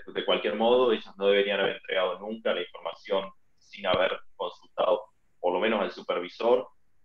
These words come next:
o a un departamento de compliance o legal. Ahora, para remediar la violación, deberían consultar si no hay que informarle al cliente que se le vulneró su confidencialidad.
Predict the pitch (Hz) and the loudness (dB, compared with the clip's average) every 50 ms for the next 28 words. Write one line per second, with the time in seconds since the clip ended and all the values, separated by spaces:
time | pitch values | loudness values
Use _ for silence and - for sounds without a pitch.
0 | _ _ - - 104 104 104 101 98 98 98 98 95 - 95 - - - 90 98 | _ _ 0 4 6 6 8 8 6 4 2 0 0 0 0 -2 -2 0 0 0
1 | 98 92 95 90 90 90 85 87 85 - - - 85 85 - - 101 101 101 104 | 0 0 2 2 4 4 4 4 4 2 0 -2 -6 -10 -8 -2 2 4 4 4
2 | 104 101 95 92 92 - - - - - - - 82 82 85 87 90 107 113 131 | 4 4 2 0 -2 -8 -16 -20 -20 -20 -12 -4 -4 -4 -2 0 0 2 4 2
3 | - 359 - - - _ _ _ _ - - - - _ _ _ _ - - - | 2 0 -4 -10 -18 _ _ _ _ -20 -20 -20 -20 _ _ _ _ -20 -20 -20
4 | - - - 98 98 95 104 101 101 101 92 90 90 95 92 95 98 98 101 110 | -20 -10 -4 0 4 6 6 6 6 4 2 2 2 2 2 2 2 2 2 2
5 | 107 107 110 110 110 101 101 - 104 104 104 - - - 123 123 131 - - - | 4 4 4 4 2 0 0 -2 -2 -2 -2 -4 -4 -6 -4 -4 -4 -6 -8 -20
6 | - - - - 92 87 92 92 101 101 98 98 92 - - 92 - - 101 101 | -20 -20 -16 -10 -6 -6 -4 -4 -4 -4 -4 -6 -12 -12 -14 -18 -6 0 0 0
7 | 101 101 - - 98 92 92 90 90 - - 90 92 95 98 98 - - _ - | 0 0 -8 -12 -6 -4 -4 -4 -4 -6 -4 -2 0 0 0 -2 -4 -16 _ -20
8 | - - - - 98 - - 92 95 98 101 104 104 101 95 98 - - 95 95 | -20 -20 -20 -18 -18 -8 -6 -6 -2 0 0 0 2 0 -2 -2 -4 -10 -4 0
9 | 98 98 98 113 - - - - - - - - - - _ _ _ - - - | 0 0 0 -2 -10 -12 -12 -12 -12 -12 -12 -12 -14 -14 _ _ _ -20 -20 -20
10 | - - - 90 90 87 87 87 82 85 85 85 87 90 - - - - - - | -20 -16 -8 -6 -4 -4 -2 0 2 4 6 6 6 4 2 -4 -16 -20 -20 -20
11 | - - - _ _ _ _ - - - 90 82 80 78 73 73 76 76 76 76 | -20 -20 -20 _ _ _ _ -20 -8 -6 -4 -2 -2 -2 -2 -4 -4 -4 -6 -6
12 | 76 - - 73 76 73 - 71 65 65 73 73 65 64 - - - | -6 -6 -8 -8 -8 -8 -6 -4 -4 -4 -2 -2 -2 -2 -2 -4 -10